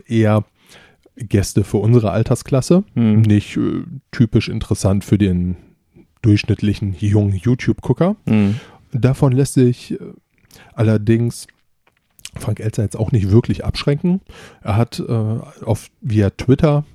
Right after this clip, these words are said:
Speaker 1: eine Umfrage gestartet, wer als nächstes bei ihm zu Gast sein soll. Da waren unter anderem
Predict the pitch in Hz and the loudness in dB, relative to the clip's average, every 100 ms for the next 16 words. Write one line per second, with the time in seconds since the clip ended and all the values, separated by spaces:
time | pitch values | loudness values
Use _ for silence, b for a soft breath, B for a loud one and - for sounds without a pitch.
0 | 285 123 107 104 104 120 - 135 139 143 | -6 0 2 2 0 -2 -2 -2 -2 -2
1 | 147 139 - 156 - 98 92 95 - 107 | -2 -4 -2 -4 0 -2 0 -4 -2 -2
2 | - - - 117 139 147 147 - 143 139 | -2 -6 -4 -4 -2 -2 -2 -2 -2 2
3 | 151 185 233 _ _ B B - 101 107 | 2 2 -2 _ _ B B -2 2 2
4 | 113 135 113 - 104 123 117 117 113 120 | 2 0 0 0 0 0 2 2 0 -6